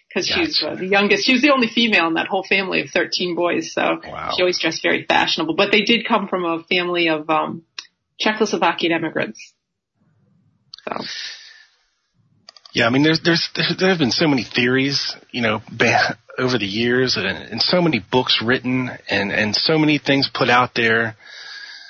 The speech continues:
Speaker 2: um, that, you know, things like what me and Chuck do is, is, is try to cut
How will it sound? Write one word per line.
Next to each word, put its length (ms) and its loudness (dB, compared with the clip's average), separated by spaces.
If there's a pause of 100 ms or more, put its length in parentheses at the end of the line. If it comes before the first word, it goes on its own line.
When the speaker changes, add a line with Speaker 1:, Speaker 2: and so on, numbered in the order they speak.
(340)
Speaker 2:
um, 460 -2 (480)
that, 100 -2
you 100 2
know, 360 0 (320)
things 240 2
like 220 0
what 120 0
me 140 0
and 80 -2
Chuck 280 2
do 300 -4 (160)
is, 400 -10
is, 420 -4
is 140 0
try 240 2
to 120 -2 (440)
cut 280 0